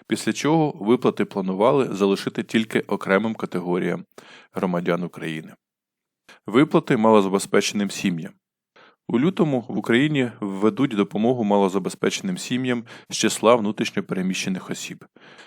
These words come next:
З першого лютого двадцять четвертого року уряд вводить допомогу для переселенців і для українців,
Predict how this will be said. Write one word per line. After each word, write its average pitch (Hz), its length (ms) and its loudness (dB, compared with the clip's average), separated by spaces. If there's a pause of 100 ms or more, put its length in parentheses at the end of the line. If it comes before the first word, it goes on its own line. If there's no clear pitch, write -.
З - 80 -18
першого - 400 4
лютого 98 300 -2
двадцять 92 180 -2
четвертого 95 400 -4
року 160 280 -2
уряд 120 360 2
вводить 107 540 -2
допомогу 107 560 0
для 98 160 0
переселенців 101 880 -2
і 107 60 2
для 104 140 2
українців, 95 680 -4